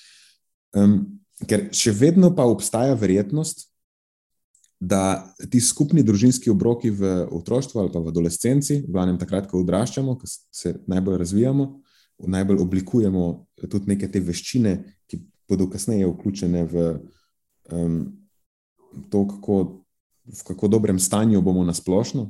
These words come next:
ne, ne samo v bistvu v nekem telesnem smislu, ampak tudi duševnem,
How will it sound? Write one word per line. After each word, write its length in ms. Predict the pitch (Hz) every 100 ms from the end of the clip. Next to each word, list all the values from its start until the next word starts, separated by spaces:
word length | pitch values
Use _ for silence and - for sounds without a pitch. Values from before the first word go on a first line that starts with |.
| 98
ne, 120 | 82
ne 200 | - 92
samo 500 | 95 92 92 87 87 -
v 100 | - - 90
bistvu 240 | - 80 78
v 80 | 85
nekem 240 | 82 82
telesnem 400 | 90 98 98 85
smislu, 300 | 90 87 87
ampak 180 | - -
tudi 400 | 87 _ - 73
duševnem, 480 | 92 - 127 147